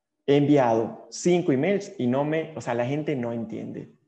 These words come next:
Permítame irme unas décadas atrás y citar a un par de sujetos que se encargaron de hacernos la vida trizas cuando inventaron el famoso dashboard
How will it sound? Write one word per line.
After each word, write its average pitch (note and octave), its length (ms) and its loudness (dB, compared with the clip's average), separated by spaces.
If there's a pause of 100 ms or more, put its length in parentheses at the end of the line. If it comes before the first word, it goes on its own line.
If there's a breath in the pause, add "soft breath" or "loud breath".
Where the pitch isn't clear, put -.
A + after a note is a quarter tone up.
(1080 soft breath)
Permítame E3+ 580 0
irme D#3+ 260 -2
unas C#3+ 240 -2
décadas C#3+ 400 2
atrás C#3 460 -2
y C3+ 120 -4
citar C#3+ 760 -4 (1300)
a B2 120 -4
un D3+ 120 -2
par E3 180 4
de D#3+ 100 0
sujetos C#3+ 580 -4
que D3+ 200 -2
se D3+ 200 -2
encargaron D3+ 680 0
de D#3 60 -2
hacernos D#3+ 760 -6 (240)
la A2 120 -6
vida C3+ 220 0
trizas C#3 480 -4
cuando A2+ 200 -6
inventaron A#2 480 -2
el A2+ 60 -8
famoso A2+ 720 -8 (2000)
dashboard A2 600 -2